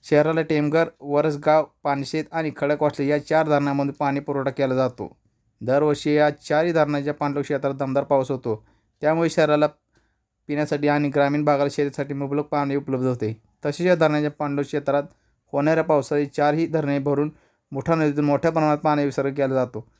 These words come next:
हे पाणी पुढे जाऊन उजनी धरणाला मिळते, त्यामुळे उजनी धरणाला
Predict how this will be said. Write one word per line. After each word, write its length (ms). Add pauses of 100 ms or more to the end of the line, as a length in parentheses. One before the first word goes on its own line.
(320)
हे 80
पाणी 260
पुढे 280
जाऊन 200
उजनी 280
धरणाला 320
मिळते, 300
त्यामुळे 380
उजनी 220
धरणाला 320